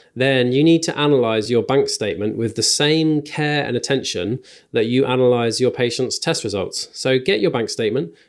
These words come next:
go through it and have a look at it. And I would try and split the spending into discretionary,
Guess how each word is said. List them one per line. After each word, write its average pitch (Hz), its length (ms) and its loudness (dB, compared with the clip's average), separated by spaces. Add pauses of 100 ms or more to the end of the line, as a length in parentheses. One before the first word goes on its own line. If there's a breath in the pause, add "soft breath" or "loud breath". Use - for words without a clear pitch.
(120)
go 156 180 2
through 131 260 0
it 92 120 -4
and 110 140 -6
have 143 200 -4
a 127 40 4
look 123 200 0
at 90 80 -8
it. - 180 -12 (380 soft breath)
And 127 120 -2
I 165 240 2
would 208 200 2
try 147 240 0
and 135 120 0
split - 580 -2 (120)
the 127 80 -2
spending 107 640 0
into 117 640 0
discretionary, 147 1000 2